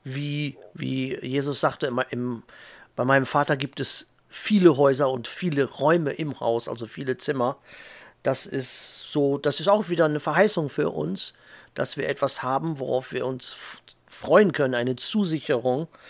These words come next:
Und das ist unverwelklich und unbefleckt, also das ist nicht so was Dreckiges wie hier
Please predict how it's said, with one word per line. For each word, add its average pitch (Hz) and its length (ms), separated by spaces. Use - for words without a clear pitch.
Und 131 120
das 131 160
ist - 180
unverwelklich 175 1000
und 160 140
unbefleckt, 175 640
also 139 180
das 135 140
ist 143 140
nicht 147 160
so 135 120
was 127 180
Dreckiges 123 640
wie 113 140
hier 135 160